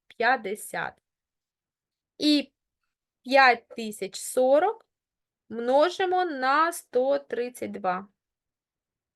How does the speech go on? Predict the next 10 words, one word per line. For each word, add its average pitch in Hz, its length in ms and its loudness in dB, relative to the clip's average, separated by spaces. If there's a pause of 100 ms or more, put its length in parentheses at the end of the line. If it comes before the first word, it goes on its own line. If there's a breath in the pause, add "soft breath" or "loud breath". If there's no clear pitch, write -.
(2000)
М, 277 240 -4
маємо 202 580 -2
нуль, 302 640 -2
два 233 540 4
на 226 180 -6
нуль — 220 300 -4
нуль, 339 420 -2
два 214 340 0
на 202 260 -2
чотири — 202 520 -4